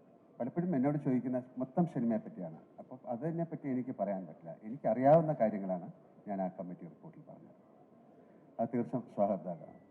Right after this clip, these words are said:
സ്വാഗതാർഹമാണ്. അമ്മ എന്ന് പറയുന്ന ഒരു അസോസിയേഷൻ, അതൊരു, എന്താ പറയുക, ഒരു ട്രേഡ് യൂണിയൻ സ്വഭാവമുള്ള ഒരു അസോസിയേഷൻ ഒന്നുമല്ല. അതൊരു, ഒരു ഫാമിലി, ഒരു കുടുംബം പോലെയാണ്. പത്തഞ്ഞൂറ് പേരുള്ള ഒരു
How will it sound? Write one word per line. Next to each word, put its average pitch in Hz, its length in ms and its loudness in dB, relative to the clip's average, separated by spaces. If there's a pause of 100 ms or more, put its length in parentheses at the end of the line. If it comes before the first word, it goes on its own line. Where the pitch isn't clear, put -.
(120)
സ്വാഗതാർഹമാണ്. 98 580 -2 (2000)
അമ്മ 160 160 10 (260)
എന്ന് 147 160 8
പറയുന്ന 135 280 6
ഒരു 117 120 6
അസോസിയേഷൻ, 113 600 -4 (960)
അതൊരു, 110 260 -8 (880)
എന്താ 95 240 -10
പറയുക, 87 240 -10 (260)
ഒരു 92 120 -16 (160)
ട്രേഡ് 113 300 0
യൂണിയൻ 117 300 2
സ്വഭാവമുള്ള 101 640 -2
ഒരു 90 120 -8
അസോസിയേഷൻ 92 560 -14
ഒന്നുമല്ല. 80 280 -14 (960)
അതൊരു, 117 220 2 (140)
ഒരു 127 100 2 (120)
ഫാമിലി, 139 500 4 (260)
ഒരു 120 160 -10
കുടുംബം 123 340 0
പോലെയാണ്. 76 320 -10 (500)
പത്തഞ്ഞൂറ് 113 540 -4
പേരുള്ള 107 320 -2 (500)
ഒരു 101 100 -12